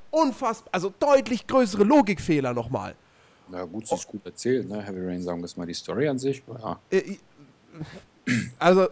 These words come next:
Speaker 1: deswegen, also da fand ich, da fand ich in Until Dawn eigentlich dann sogar schon besser. Heavy Rain war damals halt bloß so ein bisschen was, noch was, was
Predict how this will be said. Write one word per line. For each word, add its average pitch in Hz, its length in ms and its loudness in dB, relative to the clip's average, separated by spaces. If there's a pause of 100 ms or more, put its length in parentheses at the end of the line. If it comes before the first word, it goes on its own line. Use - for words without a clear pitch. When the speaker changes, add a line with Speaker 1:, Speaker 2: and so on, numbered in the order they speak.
Speaker 1:
deswegen, 190 540 -2
also 147 200 -6
da 160 140 -4
fand 208 240 -8
ich, 202 120 -16
da 147 100 -4
fand 247 200 0
ich - 100 -4
in 190 60 -10
Until 185 280 -2
Dawn 151 280 4
eigentlich 220 340 -2
dann 190 160 0
sogar 175 280 2
schon 151 240 -2 (280)
besser. 180 300 4
Heavy 143 180 4
Rain 156 240 4
war 165 100 6
damals 165 380 4
halt 156 160 0
bloß 170 200 0
so 170 80 -2
ein 151 60 -6
bisschen 156 260 -2
was, 147 200 0 (380)
noch 151 160 -4
was, - 300 -4
was - 240 -8